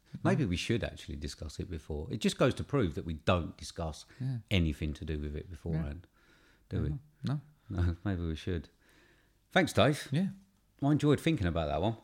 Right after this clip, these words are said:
Speaker 2: Yeah.
Speaker 1: Um, I mean, horror, so many more, so many more.
Speaker 2: Yeah.
Speaker 1: Um, but yeah, um, thank you very much.
Speaker 2: Yeah. Cool.
Speaker 1: Good.
Speaker 2: Right, before we move on to main review time.
Speaker 1: Oh,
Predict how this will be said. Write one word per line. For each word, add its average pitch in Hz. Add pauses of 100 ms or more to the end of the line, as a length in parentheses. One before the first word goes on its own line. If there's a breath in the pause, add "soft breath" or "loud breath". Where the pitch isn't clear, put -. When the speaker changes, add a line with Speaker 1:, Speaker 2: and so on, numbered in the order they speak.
Speaker 2:
Yeah. 131 (400)
Speaker 1:
Um, 95 (340)
I 101
mean, 95
horror, 85 (1040)
so 104
many 80
more, 73 (160)
so 98
many 73
more. 73 (200)
Speaker 2:
Yeah. 98 (320)
Speaker 1:
Um, 82 (720)
but 82
yeah, 78 (840 loud breath)
um, 85 (220)
thank 107
you 98
very 104
much. 127
Speaker 2:
Yeah. 165 (640)
Cool. 147 (300)
Speaker 1:
Good. 135 (460 loud breath)
Speaker 2:
Right, 139
before 147
we 135
move 127
on 107
to -
main 110
review 101
time. 95 (240)
Speaker 1:
Oh, 82